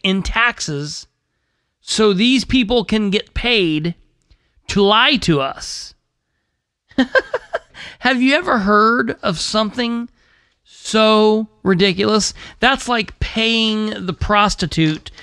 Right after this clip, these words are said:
to slap you around or to step on your face with high heels or step on other things with high heels, and, and you're paying for this. I'm like, "Yo, yo, dude,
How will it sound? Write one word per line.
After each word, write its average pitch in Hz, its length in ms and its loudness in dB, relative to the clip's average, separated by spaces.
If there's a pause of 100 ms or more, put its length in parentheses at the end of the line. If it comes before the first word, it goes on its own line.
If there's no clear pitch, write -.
(240)
to 160 140 0
slap 202 560 0
you 185 160 2
around 170 720 2 (480)
or 160 280 0
to 147 140 -8
step - 340 -2
on 185 140 2
your 170 140 -2
face 175 480 -2
with 135 80 -8
high 165 180 2
heels 160 500 2
or 127 220 -2 (480)
step - 360 -2
on 175 100 4
other 175 240 2
things 151 560 -2 (480)
with 160 200 0
high 175 240 2
heels, 170 480 2
and, 165 220 -4
and 165 280 0
you're 160 120 -2
paying 240 520 -2
for 170 260 -4
this. 156 240 -6
I'm 180 120 0
like, 170 180 -2
"Yo, 214 240 -2
yo, 185 320 0
dude, 170 380 -2